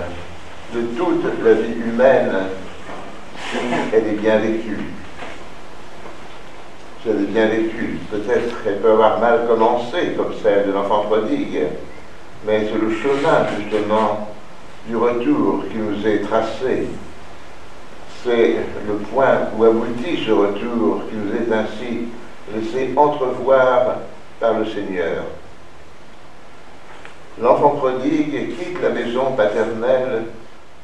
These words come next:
en dilapidant la fortune de son père, la fortune que son père lui avait donnée.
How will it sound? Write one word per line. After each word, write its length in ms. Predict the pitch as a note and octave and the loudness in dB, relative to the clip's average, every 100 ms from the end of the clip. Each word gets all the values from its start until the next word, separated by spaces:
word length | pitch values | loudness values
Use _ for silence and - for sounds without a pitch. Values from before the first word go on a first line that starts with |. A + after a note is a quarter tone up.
| - | -4
en 160 | A#2 A2+ | 0 2
dilapidant 880 | C#3+ C#3+ C#3 C#3 C3+ D#3+ C#3+ A#2+ - - - - - - - - - - A2+ | 4 6 6 0 0 4 4 2 -6 -12 -14 -14 -14 -14 -14 -14 -14 -8 0
la 100 | A#2+ | 0
fortune 720 | A#2+ A#2+ B2 B2+ B2 A#2 A2 | 0 -2 -4 -6 -6 -6 -6
de 80 | A2 | -6
son 220 | A2 G#2 G#2 | -6 -8 -4
père, 260 | G2+ - A2+ | 0 0 0
la 100 | A#2 | 0
fortune 540 | B2 B2 - D3+ - | 0 0 0 -2 -2
que 140 | - | -4
son 160 | A#2+ A2+ | -2 -2
père 480 | A#2+ B2 B2 A#2 A2 | 4 8 8 8 6
lui 100 | G#2+ | 4
avait 200 | G2 G#2+ | 4 4
donnée. 500 | G#2+ G#2 G2+ - | 4 2 2 -2